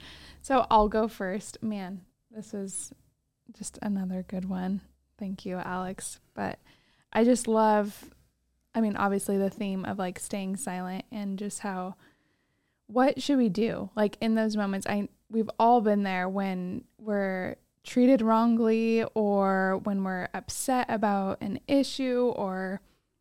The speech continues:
whatever it is. You know, someone gave us a side eye, like, you know, we wanna do something. And, like, sometimes, you know, silence is even, like, it's a posture of our heart, you know? Like, we might have a self-control not to say something,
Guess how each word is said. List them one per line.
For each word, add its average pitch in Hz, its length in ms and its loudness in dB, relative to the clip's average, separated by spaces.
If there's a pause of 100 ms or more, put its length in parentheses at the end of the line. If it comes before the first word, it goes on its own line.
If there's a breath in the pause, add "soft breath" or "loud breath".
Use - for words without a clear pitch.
(300)
whatever 262 540 4
it 196 100 0
is. - 400 -6 (100)
You 226 160 2
know, 202 120 -2
someone 240 340 0
gave 220 160 0
us 220 180 -4
a 220 40 -6
side 262 380 0
eye, 240 320 4
like, 202 240 -2
you 247 140 6
know, 226 160 2
we 220 140 0
wanna 233 420 2 (640 soft breath)
do 226 220 2
something. 185 640 -2
And, 214 160 0
like, 196 220 -2
sometimes, 233 760 0 (260)
you 226 160 -2
know, 185 320 -6
silence 220 440 -2 (560)
is 233 160 -2
even, 208 320 0
like, 185 360 -6 (720)
it's 226 220 -2
a 214 40 4
posture 208 380 -4
of 190 80 -4
our 185 120 -6
heart, - 440 -6
you 226 140 -2
know? 214 280 -4 (220)
Like, 240 180 -4
we 254 80 4
might 269 200 4
have 226 180 0
a 226 60 4
self-control 208 680 0
not 202 260 -2
to 208 120 -6
say 214 340 0
something, 190 600 -6